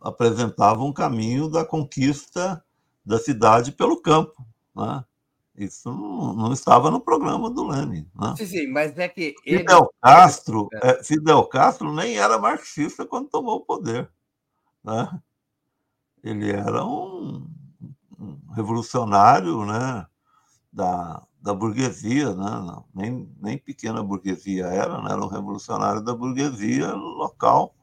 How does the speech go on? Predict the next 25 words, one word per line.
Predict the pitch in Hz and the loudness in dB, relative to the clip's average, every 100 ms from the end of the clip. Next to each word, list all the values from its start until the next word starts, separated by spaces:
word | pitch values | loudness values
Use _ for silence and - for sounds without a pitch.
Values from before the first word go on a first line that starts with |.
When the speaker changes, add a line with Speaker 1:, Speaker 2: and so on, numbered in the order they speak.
| _ _ _ _ | _ _ _ _
Speaker 1:
anti-imperialista, | 107 110 - 135 156 160 208 233 139 156 _ - - _ | -2 -2 -2 -4 0 4 4 4 2 2 _ -18 -18 _
né? | 95 101 - _ _ _ _ - | -10 -10 -14 _ _ _ _ -16
Então, | 92 85 95 | -12 -4 -2
era | 104 | 0
um | 113 | 0
movimento | 120 135 147 143 - | 0 0 -2 -4 -4
anti-imperialista. | 262 269 - 196 311 262 202 - 101 | -8 -6 -4 0 2 0 -4 -6 -6
No | 101 | -2
Vietnã | 98 113 147 135 151 | -2 -4 -4 -2 -2
também, | 214 294 208 214 320 208 - | -2 -2 -2 -2 -2 -6 -8
o | 98 | -8
Ho | 104 | -8
Chi | - 139 | -8 -8
Minh, | 123 131 285 285 | -6 -6 -6 -6
né, | 135 131 | -4 -4
Speaker 2:
Sim, | |
Speaker 1:
era | - | -4
o | |
Speaker 2:
mas | - | -4
Speaker 1:
líder | - 135 | -4 -2
do | - 160 | -4 -2
Speaker 2:
só | 151 | 2
Speaker 1:
movimento | 160 170 165 170 | 2 2 -2 -2
Speaker 2:
só | 180 | -4
Speaker 1:
anti-imperialista. | - 175 175 202 220 156 - | -6 2 6 8 6 6 2